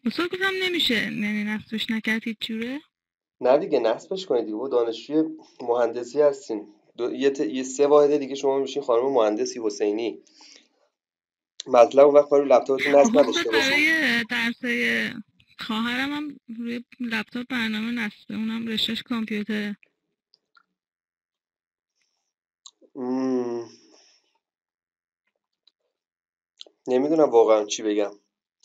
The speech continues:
Speaker 2: ترجیح بر اینه که نصبش کنید. حالا یه مطلب آنلاینی هست، ترم پیش بچه‌ها بعضی استفاده می‌کردن. بتونید ریزالت رو
Speaker 1: آره
Speaker 2: نشون
Speaker 1: استاد، اون
Speaker 2: بدید.
Speaker 1: اگه باشه خیلی خوبه.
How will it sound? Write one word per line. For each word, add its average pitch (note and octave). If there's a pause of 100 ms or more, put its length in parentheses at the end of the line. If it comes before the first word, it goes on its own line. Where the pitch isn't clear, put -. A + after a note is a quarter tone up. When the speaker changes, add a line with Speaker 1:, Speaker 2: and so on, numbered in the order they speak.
(340)
Speaker 2:
ترجیح B2
بر D#3+
اینه D#3
که -
نصبش -
کنید. G2
حالا A#2+
یه D#3+
مطلب D3+
آنلاینی D#3+
هست، D#3+
ترم C3
پیش D3+
بچه‌ها C#3
بعضی C#3+
استفاده A#2+
می‌کردن. G2+ (760)
بتونید D#3+
ریزالت C#3
رو D3
Speaker 1:
آره C3
Speaker 2:
نشون -
Speaker 1:
استاد، C#4
اون C#4
Speaker 2:
بدید. C#4+
Speaker 1:
اگه D4
باشه C4
خیلی C4+
خوبه. A3